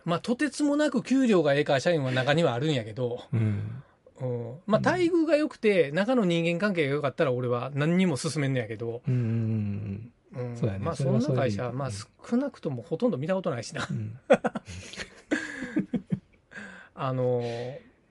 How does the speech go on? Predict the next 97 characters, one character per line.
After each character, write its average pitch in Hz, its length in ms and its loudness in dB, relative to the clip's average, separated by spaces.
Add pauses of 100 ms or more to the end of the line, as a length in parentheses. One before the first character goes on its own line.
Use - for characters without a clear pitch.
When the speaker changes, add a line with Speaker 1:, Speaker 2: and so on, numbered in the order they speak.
(560)
Speaker 1:
ま 196 120 4
あ、 - 20 4
な 240 100 8
ん 285 80 6
な 311 100 8
ら 208 80 4
自 151 160 0
分 196 120 0
が 202 100 0
経 294 120 -2
営 381 160 0
者 320 140 0
に 143 60 0
な 123 100 0
っ - 40 -8
て 123 120 -10
好 - 100 -12
き 208 120 0
放 277 140 2
題 143 140 4
や 147 100 4
っ - 40 -20
た 160 100 0
方 120 220 -6
が 120 280 -6 (340)
人 208 220 2
生 147 120 0
面 147 140 0
白 208 200 0
い 131 40 -2
よ 139 100 -4
っ - 20 -18
て 131 140 -10
い 123 60 -6
う 120 40 -6
話 123 260 -8
か - 100 -20
な。 - 60 -16 (420)
Speaker 2:
う - 20 -2
ん。 - 20 -2
う - 20 -4
ん。 98 200 -8 (180)
Speaker 1:
<laughs> - 240 -20
ま 143 120 0
あ、 - 20 -10
ち 190 80 -4
ょ 165 40 0
っ - 20 -2
と、 143 80 0
Speaker 2:
い - 20 2
い - 40 0
と 117 100 -2
思 92 80 -8
う 98 40 -12
よ。 - 120 -16 (420)
Speaker 1:
な 147 120 0
ん - 20 0
か、 123 200 -8 (440)
そ - 140 -16
う、 143 80 -6
え 139 40 0
え - 20 -8
加 143 100 2
減 156 120 0
な 143 120 0
感 139 200 -4
じ 135 100 -4
で 139 80 -2
言 156 100 2
お 127 40 -2
る 117 60 -6
け 117 100 -8
ど。 123 260 -4 (260)
Speaker 2:
い 160 40 0
や、 151 200 0 (200)
あ 165 160 2
の 165 380 2
ー、 226 40 -10
Speaker 1:
う - 40 -16
ん。 - 40 -18 (580)
Speaker 2:
そ 180 180 4
の 185 100 8
経 247 280 -2
験 247 220 -2
を 247 60 -4
積 - 120 -6
む 233 100 4
っ - 40 -12
て - 120 0
い 143 40 6
う 135 60 2
こ 127 120 0
と 127 100 0
は 110 80 0
本 143 180 0
当 143 120 0
は 135 100 -2